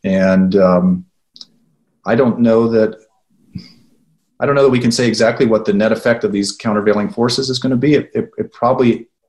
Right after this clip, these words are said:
in the end, takes a little bit off Biden's edge, um,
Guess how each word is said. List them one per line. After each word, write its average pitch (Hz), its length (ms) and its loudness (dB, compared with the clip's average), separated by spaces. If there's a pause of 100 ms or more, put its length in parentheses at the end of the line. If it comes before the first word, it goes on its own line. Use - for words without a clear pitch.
(420)
in 120 100 2
the 104 120 2
end, 131 240 0
takes 113 200 -4
a 113 60 -2
little 107 260 0
bit 120 160 -4
off 113 260 -2
Biden's 117 640 -2
edge, 139 520 -2 (720)
um, 95 580 0